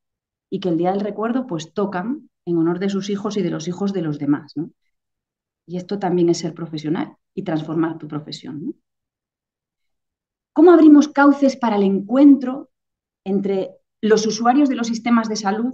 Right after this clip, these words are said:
y los profesionales de los sistemas de salud? Necesitamos mecanismos de feedback. Yo tengo la sensación de que es muy complicado dar feedback a los profesionales sanitarios. ¿Qué hago? ¿Hago una hoja de reclamación?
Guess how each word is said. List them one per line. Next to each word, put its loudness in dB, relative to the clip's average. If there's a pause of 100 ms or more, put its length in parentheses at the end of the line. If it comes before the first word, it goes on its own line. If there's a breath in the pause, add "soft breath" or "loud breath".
(260)
y 2
los 4
profesionales -2
de 0
los 0
sistemas 0
de -6
salud? 0 (480)
Necesitamos 4
mecanismos 4
de -6
feedback. -6 (960)
Yo -2
tengo 4
la 2
sensación 2
de -2
que -6
es 2
muy 4
complicado -6 (120)
dar 2
feedback 2
a -2
los -6
profesionales -10
sanitarios. -6 (360)
¿Qué -4
hago? 2
¿Hago 4
una 10
hoja 2 (220 soft breath)
de 2
reclamación? 0